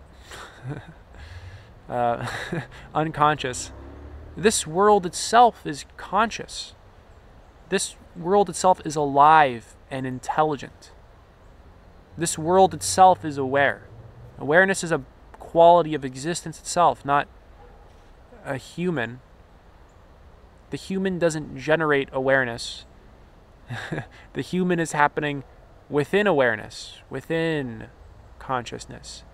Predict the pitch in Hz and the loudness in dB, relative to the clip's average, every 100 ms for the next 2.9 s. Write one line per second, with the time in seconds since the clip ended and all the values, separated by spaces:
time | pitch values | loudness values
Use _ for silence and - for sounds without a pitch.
0 | - - 131 156 117 110 - 143 135 135 | -18 -6 0 0 0 -8 -10 -10 -8 -10
1 | 123 127 143 147 139 135 131 - 135 131 | -10 -12 -12 -12 -10 -12 -14 -6 -6 -6
2 | 135 131 - 123 123 - 139 - | -10 -10 -10 -12 -12 -2 -2 -2